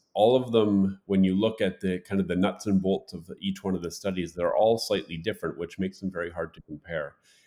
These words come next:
And that's, you know, it's just something that happens when we have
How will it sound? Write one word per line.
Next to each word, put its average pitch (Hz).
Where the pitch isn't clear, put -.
And 107
that's, 113
you 98
know, 104
it's 101
just -
something 101
that 92
happens 90
when 87
we 85
have 82